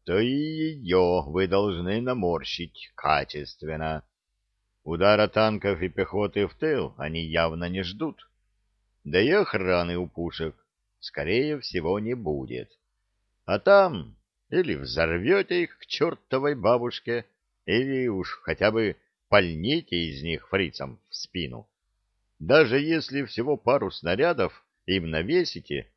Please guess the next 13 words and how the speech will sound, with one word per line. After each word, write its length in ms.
и 140
то 380
мало 420
не 80
покажется. 920
Понял, 600
командир? 880
Ну 420
ты 180
и 140
голова. 520
Эдак 480
навертеть-то. 840